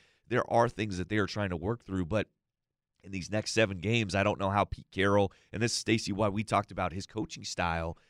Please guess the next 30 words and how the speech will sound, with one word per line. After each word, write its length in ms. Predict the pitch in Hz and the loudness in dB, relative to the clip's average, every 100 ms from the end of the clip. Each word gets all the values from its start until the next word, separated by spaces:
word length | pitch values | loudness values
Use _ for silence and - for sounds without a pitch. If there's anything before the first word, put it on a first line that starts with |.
| _ - | _ -6
and 360 | 110 104 101 95 | 0 0 0 -4
how 340 | - 107 110 | -2 2 4
it, 120 | 101 - _ - | 2 -4 _ -6
how 220 | 101 104 | 0 2
it 60 | - | 2
manifests 520 | 101 113 110 98 104 80 | 0 -2 -2 -4 -8 -8
itself 520 | - - 101 98 - _ _ _ - | -6 0 0 0 -6 _ _ _ -6
in 160 | 123 | -4
difficult 460 | 90 139 131 120 - | 0 0 -2 -8 -6
times 460 | 101 90 85 90 - _ _ | -4 -4 -4 -8 -20 _ _
versus 400 | 110 107 104 101 | 0 0 -2 -4
times 360 | - 110 101 87 | 0 0 0 0
of, 260 | 90 85 _ _ - | -2 -2 _ _ -4
hey, 180 | 127 104 - | -2 -2 0
always 300 | 110 107 - | 2 2 0
pointing 300 | 104 101 92 | -2 -4 -4
to 160 | 92 | -6
being 260 | 82 104 92 | -4 -4 -4
optimistic 760 | 104 - 95 101 - 85 92 | -4 -6 -10 -10 -8 -8 -6
and 100 | 90 | -2
always 220 | 95 104 - | 0 -2 -2
pointing 260 | 101 98 | -4 -6
to 240 | - 101 90 _ - | -8 -10 -10 _ -18
the 60 | |
chance 420 | - - 110 107 - | -12 -6 -4 -4 -4
that's 240 | 98 - | -4 -4
in 80 | 87 | -8
front 240 | - 120 | -4 -4
of 100 | 107 | -4
you. 240 | 82 95 | -4 -6